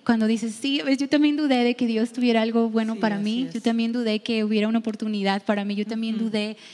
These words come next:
Speaker 1: de que, que, que Dios me, de veras me amaba", ¿no?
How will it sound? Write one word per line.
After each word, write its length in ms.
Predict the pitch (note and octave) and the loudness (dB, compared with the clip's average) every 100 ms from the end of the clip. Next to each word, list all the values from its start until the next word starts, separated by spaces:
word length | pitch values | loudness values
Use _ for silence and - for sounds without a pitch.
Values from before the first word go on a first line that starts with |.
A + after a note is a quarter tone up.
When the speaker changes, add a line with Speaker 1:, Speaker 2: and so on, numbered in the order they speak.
| - - - | -20 -20 -2
Speaker 1:
de 140 | A#3 A#3 | -2 2
que, 540 | A#3 G#3+ G3+ F3+ - _ _ _ _ _ _ _ | 0 2 0 -4 -10 _ _ _ _ _ _ _
que, 160 | A3+ | -8
que 120 | F#3+ G#3+ | 2 4
Dios 320 | A3 C4 D4 | 4 2 0
me, 180 | D#4 A#3+ | -2 0
de 100 | A3+ | 2
veras 280 | B3 E4+ C4+ | 2 2 0
me 80 | |
amaba", 380 | G3+ G3 F#3+ F3+ | -2 -4 -6 -6
¿no? 260 | F3+ F#3+ | -8 -8